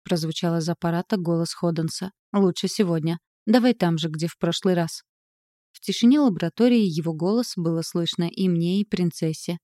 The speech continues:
Она вдруг встрепенулась, подхватила Трита и подскочила ко мне, а, забрав Макфон, сказала:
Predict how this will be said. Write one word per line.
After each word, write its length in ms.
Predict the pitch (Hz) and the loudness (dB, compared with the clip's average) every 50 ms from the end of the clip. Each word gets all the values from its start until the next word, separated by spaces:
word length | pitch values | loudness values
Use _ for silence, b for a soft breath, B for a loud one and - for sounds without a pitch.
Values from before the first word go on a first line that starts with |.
| _ _ _ _ _ - | _ _ _ _ _ 0
Она 240 | 196 190 185 180 | 2 4 4 4
вдруг 300 | 160 151 143 175 165 - | 2 0 -2 -2 -4 -4
встрепенулась, 840 | - - - - - 170 170 - 180 175 170 165 165 180 208 - - _ _ _ _ _ _ | -8 -16 -14 -8 -6 -6 -4 -2 0 0 0 0 -2 -4 -4 -6 -10 _ _ _ _ _ _
подхватила 560 | - - - - - 185 - - 294 285 247 | -16 -16 -6 -2 -2 -2 0 0 0 0 0
Трита 400 | - - 185 175 196 214 - 262 | -2 -2 -2 -2 -2 0 0 0
и 80 | 247 233 | 0 0
подскочила 720 | - - - - - - 175 170 - - 175 170 165 165 | 0 -4 -10 -10 -8 -6 -6 -6 -4 -2 -2 -2 -2 -2
ко 140 | - 175 170 | -2 -2 -2
мне, 260 | 165 165 165 165 160 - _ _ _ _ - | 0 0 -2 -2 -4 -8 _ _ _ _ 0
а, 140 | 185 185 | 2 2
забрав 440 | 175 165 185 170 160 175 170 - - | 2 2 0 0 0 0 -2 -2 0
Макфон, 460 | 185 175 170 - - - 180 185 202 | 0 0 0 -2 -4 -2 0 0 0
сказала: 500 | 202 - - 202 180 160 175 165 165 165 | 0 -2 -2 -2 0 0 0 0 -2 -4